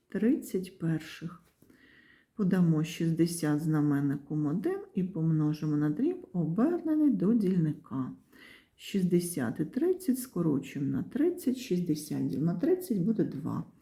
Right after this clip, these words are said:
І тепер два множимо на тридцять один,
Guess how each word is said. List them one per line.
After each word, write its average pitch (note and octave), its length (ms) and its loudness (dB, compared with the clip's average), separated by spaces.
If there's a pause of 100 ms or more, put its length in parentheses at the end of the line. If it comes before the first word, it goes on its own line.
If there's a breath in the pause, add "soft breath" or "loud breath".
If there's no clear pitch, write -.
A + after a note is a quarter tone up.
(440 loud breath)
І A3 80 2
тепер E3 480 -2
два D#3+ 460 -2
множимо C#3 680 0
на C3+ 400 -2
тридцять - 600 -6
один, A#3 280 -2